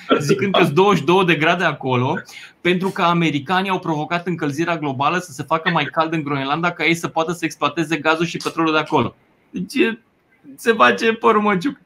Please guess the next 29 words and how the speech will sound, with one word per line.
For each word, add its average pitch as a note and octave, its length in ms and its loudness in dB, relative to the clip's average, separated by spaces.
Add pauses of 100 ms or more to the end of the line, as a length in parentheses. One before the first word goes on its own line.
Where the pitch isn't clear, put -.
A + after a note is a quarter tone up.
(500)
Așa. C#3+ 380 -2 (640)
A F3 100 4
fost B3 220 -4
în B3 100 0
multe A3 220 2
locuri, C3 380 0
e A2+ 60 -2
fata, B2 520 -2 (600)
virtual, G3 440 0
firește, D#3 580 -4 (440)
și, F#3 720 0 (220)
um, D3+ 360 -2 (300)
în, D3+ 240 -2
um, C3 600 0 (1300)
am A3 140 0
urmărit-o A#3 380 2
până G#3 220 2
după F#3 220 2
alegeri. C#3+ 540 2 (180)
A, B2 440 -2
în G3+ 200 2
alegerile E3 480 2
trecute B2+ 420 -4
a B2+ 120 2
fost B2+ 340 -6
anti-U D3 340 -2
S B2+ 120 -8
R B2 120 -2
clar, C#3+ 400 -2